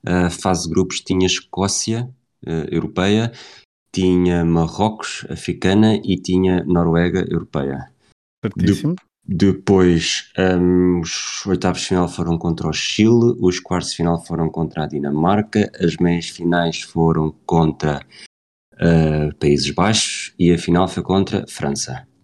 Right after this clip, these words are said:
Speaker 2: Portanto, tu disseste Países Baixos, até para me orientar, os, os Países Baixos, França, Chile, foi o que tu disseste, não é?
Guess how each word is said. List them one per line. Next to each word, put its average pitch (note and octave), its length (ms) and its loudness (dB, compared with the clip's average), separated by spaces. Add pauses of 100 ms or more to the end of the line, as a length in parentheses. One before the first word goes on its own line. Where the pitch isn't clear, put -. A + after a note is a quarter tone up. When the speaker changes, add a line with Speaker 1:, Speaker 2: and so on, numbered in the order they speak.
(360)
Speaker 2:
Portanto, G2+ 180 -2
tu G#2 100 -6
disseste G2 460 -6
Países F#2+ 300 -6
Baixos, A#2+ 280 -2
até F#2 220 -10
para F#2 160 -8
me F#2+ 200 -4
orientar, F#2+ 580 -4 (520)
os, G2+ 440 -8
os G#2 240 -8
Países F#2 260 -6
Baixos, A2+ 300 -4
França, A#2 580 -2 (320)
Chile, C3+ 580 0
foi G2 180 -6
o F#2 40 -12
que - 100 -10
tu F#2+ 60 -4
disseste, A#2 460 -6
não G#2+ 80 -2
é? D#3+ 100 -4